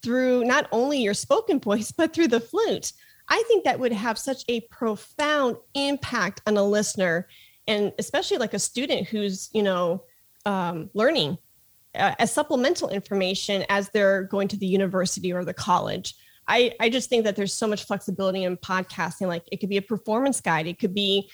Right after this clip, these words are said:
showcasing newly commissioned works that are being added to our flute canon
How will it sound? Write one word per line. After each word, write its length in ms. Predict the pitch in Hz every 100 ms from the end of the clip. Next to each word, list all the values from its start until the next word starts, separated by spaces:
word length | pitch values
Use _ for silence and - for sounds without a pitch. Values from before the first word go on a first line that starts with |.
| - -
showcasing 720 | - 214 - 220 196 202 180
newly 340 | 214 226 233
commissioned 560 | 226 202 220 214 - 202
works 520 | 185 185 269 - - -
that 200 | 202 196 -
are 180 | 196
being 200 | 196 202 -
added 300 | 175 190 220
to 160 | - 208
our 160 | 175
flute 420 | 180 - 202 196 -
canon 500 | - 175 233 143 -